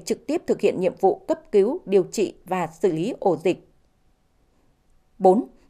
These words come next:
Thủ tướng Chính phủ quy định cụ thể về thẩm quyền thành lập, tổ chức và hoạt động của Ban Chỉ đạo chống dịch các cấp.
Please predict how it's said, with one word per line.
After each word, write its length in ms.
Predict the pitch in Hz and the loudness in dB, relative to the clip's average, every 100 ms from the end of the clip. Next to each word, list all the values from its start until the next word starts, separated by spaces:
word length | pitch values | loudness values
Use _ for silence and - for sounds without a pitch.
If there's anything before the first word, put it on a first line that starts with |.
| - | 0
Thủ 120 | 247 | 2
tướng 280 | - 202 262 | 4 4 4
Chính 220 | 226 269 | -2 0
phủ 200 | 254 175 | 2 2
quy 180 | - 285 | 2 -4
định 180 | 220 - | -4 -2
cụ 160 | 202 - | -4 -4
thể 220 | 220 170 165 | -2 -2 -2
về 120 | 190 | -4
thẩm 220 | 185 185 151 | -2 -4 -4
quyền 260 | 214 190 165 | -2 0 -2
thành 220 | 165 196 180 | -8 -6 -4
lập, 220 | 185 - - | -4 -6 -4
tổ 160 | 175 | -4
chức 220 | - 330 - | -2 -8 -6
và 80 | 185 | -6
hoạt 260 | 196 - | -6 -4
động 160 | 175 - _ | -2 -4 _
của 180 | 214 180 | 2 2
Ban 260 | - 226 214 | 2 -8 -6
Chỉ 100 | 180 | -4
đạo 160 | 165 156 | -4 -6
chống 180 | - 175 240 | -6 -6 -4
dịch 160 | 190 | -4
các 140 | 254 262 | -4 -4
cấp. 140 | 311 | -4